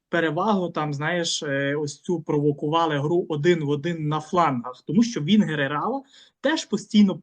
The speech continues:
е, повинні були зміщуватися і контролювати якраз цих гравців. І фактично єдиною вільною, е, людиною, яка могла, е, з-, виконати там передачу, більш-менш спокійно зіграти на м'ячі, був Стоунс.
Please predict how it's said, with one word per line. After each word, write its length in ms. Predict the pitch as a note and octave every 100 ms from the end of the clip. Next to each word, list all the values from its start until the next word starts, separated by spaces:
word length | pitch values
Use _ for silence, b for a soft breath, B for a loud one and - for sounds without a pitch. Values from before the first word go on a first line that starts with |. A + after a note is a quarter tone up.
| G#3
е, 100 | E3
повинні 440 | D3+ E3 F#3+ F#3+
були 260 | D3+ E3 F3
зміщуватися 880 | C#3+ D#3+ G3 - D#3 C#3+ C#3 C3 D#3
і 120 | F3+
контролювати 760 | - E3+ E3+ E3+ E3+ F#3 E3+
якраз 440 | C#3 C3 D#3+ E3 -
цих 180 | E3+
гравців. 500 | D3 D3 C#3 - B2 - B B B
І 60 |
фактично 400 | D3 D3+ C#4+ -
єдиною 640 | G3 F3 E3 G#3+ F3+ D#3+
вільною, 800 | D3 G3 F3+ D#3 D#3 D#3+ E3 D3+
е, 40 | D3
людиною, 580 | D#3 G3 E4 D#4 A#3 A#3 B B
яка 280 | E3 E3+ G3
могла, 520 | F3 F3 E3+ F3 E3 - _ _ _ -
е, 260 | E3 E3 E3+
з-, 180 | E3 - _ _ _
виконати 600 | - E3 G3 G3 E3 D#3
там 200 | D3+ D3
передачу, 600 | D3 D#3 D#3+ B3+ C#4+ -
більш-менш 400 | D#3+ F3 - E3+ E3+
спокійно 540 | - E3+ F#3+ F3 D#3
зіграти 460 | C3+ D3 E3 E3 D3
на 120 | C#3+
м'ячі, 380 | D3 D3 - C#4
був 300 | F3 F#3 F#3+
Стоунс. 560 | - - D#3 B2 C3